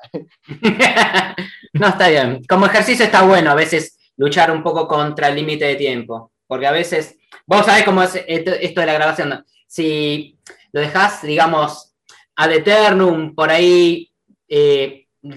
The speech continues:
Speaker 2: se te ocurren nuevos arreglos y por ahí es un tema que no se termina nunca, y a veces es uno mismo que le pone límite a la música, porque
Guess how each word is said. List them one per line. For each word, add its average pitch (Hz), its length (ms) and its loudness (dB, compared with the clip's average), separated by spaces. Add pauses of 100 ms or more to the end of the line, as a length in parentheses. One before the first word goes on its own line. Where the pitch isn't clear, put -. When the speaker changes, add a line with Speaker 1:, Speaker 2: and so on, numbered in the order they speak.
Speaker 2:
se - 180 -2
te 170 80 0
ocurren 175 280 2
nuevos 170 220 0
arreglos 185 580 2
y 170 40 -2
por 160 160 -4
ahí 180 80 2
es 175 140 -4
un 165 80 -8
tema 180 240 0
que 160 140 -2
no 160 120 0
se 160 120 -6
termina 165 340 -2
nunca, 208 420 -2 (300)
y 185 80 0
a 214 60 6
veces 247 480 0 (140)
es 202 180 0
uno 247 160 4
mismo 254 260 4
que 185 80 2
le 180 120 4
pone 196 220 4
límite 196 320 4
a 180 40 2
la 175 80 4
música, 160 340 0
porque 170 400 -2